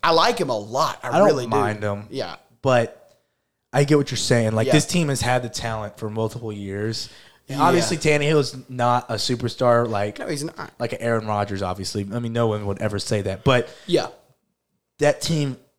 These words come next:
Speaker 2: as a whole has a lot of freaking talent.
Speaker 1: Yeah, and I will say this, man. When Ryan Tannehill has been forced to step up, he stepped up.
Speaker 2: He's looked good. And, you know, he's had his moments. I mean, when he was with Miami, he almost
Speaker 1: Oh,
Speaker 2: had an
Speaker 1: yeah.
Speaker 2: M V P season. But, you know.
Speaker 1: He didn't.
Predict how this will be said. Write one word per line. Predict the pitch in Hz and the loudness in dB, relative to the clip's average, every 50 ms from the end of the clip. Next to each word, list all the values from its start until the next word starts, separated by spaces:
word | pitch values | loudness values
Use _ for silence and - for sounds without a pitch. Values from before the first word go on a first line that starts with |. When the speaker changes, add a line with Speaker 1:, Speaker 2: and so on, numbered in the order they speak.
| _ _ _ - | _ _ _ -8
Speaker 2:
as | 139 127 | -4 -4
a | 113 | -4
whole | - - - - - 156 139 127 113 104 95 - - | -4 -6 -4 0 4 4 6 4 4 0 -4 -8 -8
has | - 120 113 104 | -8 -6 -6 -6
a | 95 | -8
lot | 95 104 104 104 104 104 104 101 | -8 -8 -6 -4 -2 -2 -2 -2
of | 98 - | -4 -6
freaking | - 113 107 98 - 92 90 - | -6 -8 -8 -8 -8 -12 -16 -14
talent. | - - 98 98 101 92 92 92 90 _ - | -12 -12 -10 -10 -12 -14 -18 -20 -20 _ -4
Speaker 1:
Yeah, | 285 302 | -2 0
and | 269 247 | 2 2
I | 233 | 2
will | 240 277 269 | 0 0 -2
say | - - - 156 | -2 2 2 2
this, | 147 143 131 - - | 2 2 0 -2 -2
man. | 143 127 131 135 | -4 -4 -2 -2
When | 139 135 135 | -2 -2 0
Ryan | 143 160 190 220 214 190 | 2 2 2 2 0 -2
Tannehill | - - 190 185 185 180 180 175 165 | -2 -4 -4 -4 -2 -2 -2 -2 -4
has | 160 147 135 | -4 -6 -6
been | 127 135 127 117 107 107 110 107 120 | -6 -4 -4 -4 -4 -8 -12 -14 -14
forced | - - 160 165 175 170 - - | -6 -2 0 0 0 0 -4 -8
to | 156 | -10
step | - - 175 170 165 - | -6 -4 -4 -2 -2 0
up, | 185 - - | -2 -2 -2
he | 123 143 165 | -6 -8 -6
stepped | 175 - - - 123 - - | -6 -6 -6 -6 -8 -8 -8
up. | 330 330 180 | -4 0 4
Speaker 2:
He's | 160 165 156 143 139 | 4 4 4 4 6
looked | 151 151 143 - | 6 6 6 4
good. | 131 135 117 107 104 107 113 | 2 0 0 0 -2 -4 -4
And, | 123 127 127 127 127 131 135 139 | -4 -4 -4 -4 -6 -6 -6 -4
you | 143 | 0
know, | 143 143 135 | 0 0 2
he's | 143 175 185 170 | 2 0 0 2
had | 156 160 165 160 | 2 4 4 4
his | 151 135 131 | 2 0 -2
moments. | 135 127 135 139 139 135 135 - 131 | 0 0 0 0 0 -2 -4 -6 -8
I | |
mean, | 123 123 123 123 | -8 -6 -6 -4
when | 127 123 | -2 -2
he | 123 127 | 0 -2
was | 123 123 | -2 -2
with | 123 120 | -2 -4
Miami, | 120 104 110 113 117 127 127 123 120 117 120 - - | -2 0 0 2 2 2 2 2 0 -2 -4 -4 -2
he | - 131 139 | 2 4 4
almost | 143 139 151 156 123 - | 6 4 4 2 2 2
Speaker 1:
Oh, | |
Speaker 2:
had | - 104 | 2 2
an | 104 131 | 4 2
Speaker 1:
yeah. | 135 | 2
Speaker 2:
M | 139 | 2
V | 139 123 | 0 -2
P | - 139 120 | -2 -2 -4
season. | - - - 143 156 147 131 117 110 110 110 - _ _ _ | -2 0 2 2 2 2 0 -2 -2 -4 -8 -12 _ _ _
But, | 123 127 123 117 113 117 - - _ _ | -2 2 2 2 2 0 -2 -8 _ _
you | - 139 143 | 0 2 4
know. | 143 135 131 127 113 - - - - - - - - - - _ _ | 6 8 8 6 4 2 -4 -20 -20 -20 -20 -20 -20 -20 -20 _ _
Speaker 1:
He | 160 180 | 0 2
didn't. | 214 185 117 110 98 120 | 2 2 0 -4 -10 -18